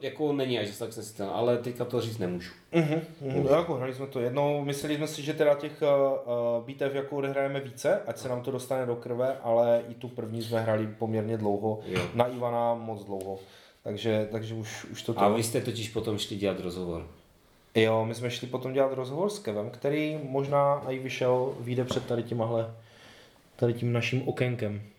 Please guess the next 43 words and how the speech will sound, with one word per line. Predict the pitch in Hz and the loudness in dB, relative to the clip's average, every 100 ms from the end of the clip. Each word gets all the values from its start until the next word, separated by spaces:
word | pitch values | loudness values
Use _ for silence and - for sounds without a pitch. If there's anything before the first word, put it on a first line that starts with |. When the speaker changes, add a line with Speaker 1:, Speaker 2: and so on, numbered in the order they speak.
| _ - | _ -12
Speaker 1:
Je | |
to | 113 | -6
možné. | 107 107 82 - - - - - | -6 -6 -12 -18 -20 -20 -20 -8
A | 110 | 4
pak | 110 | 4
jsme | 104 101 | 4 2
hráli | 101 | 2
tu | 101 | 0
čtrnáctistovku. | 95 92 87 - - - - _ _ - | -8 -10 -10 -12 -16 -18 -20 _ _ 2
Tak | - | 2
Speaker 2:
Mhm. | 127 143 | 2 0
Speaker 1:
a | 113 92 87 | 2 0 0
další | 131 190 220 - 175 | 2 4 2 -2 -6
den | 98 80 82 113 208 - - _ _ _ - | -6 -6 -2 -2 -4 -8 -20 _ _ _ -8
jsme | - 120 | 0 2
hráli | 127 135 131 104 | 4 4 2 2
Speaker 2:
To | 220 | 4
je | |
Speaker 1:
hru. | 240 | 8
Speaker 2:
dlouhá | 202 156 | 8 8
akce, | 135 123 - | 4 0 -4
co? | 123 117 117 233 - _ _ _ - | -4 -2 -2 -4 -10 _ _ _ -4
Speaker 1:
Další | 123 139 139 | 0 2 2
den | 123 143 | 2 0
jsme | 147 143 | 0 -2
hráli | 139 139 139 117 98 | -2 0 0 -2 -4
hru, | 104 117 135 131 | -2 0 -2 0
která | 127 117 113 | 2 2 2
byla | 113 113 110 | 2 2 2
opravdu | 117 139 127 123 113 | 0 2 2 0 -4
příjemným | 110 - 143 127 | -4 2 2 2
překvapením, | 104 104 98 92 - 90 131 | 0 -4 0 0 0 -2 0
možná | 123 110 101 | 2 2 4
nejlepším | 95 123 - - 131 127 | 4 2 0 -2 -2 -2
překva-, | 117 - 110 104 | -4 2 2 4
nej-, | 110 113 | 2 6
nejlepší, | 113 117 113 - 120 117 - - - - | 6 6 4 -2 -4 -4 -8 -18 -12 -4
jako | 104 110 | 0 2
největším | 104 117 123 120 | 4 4 2 -2
překvapením | 110 120 117 117 110 | -2 0 2 0 0
celého, | 110 107 104 95 82 - | 2 4 4 2 -2 -2
celé | 117 95 | -2 0
akce. | - - 185 | -2 2 4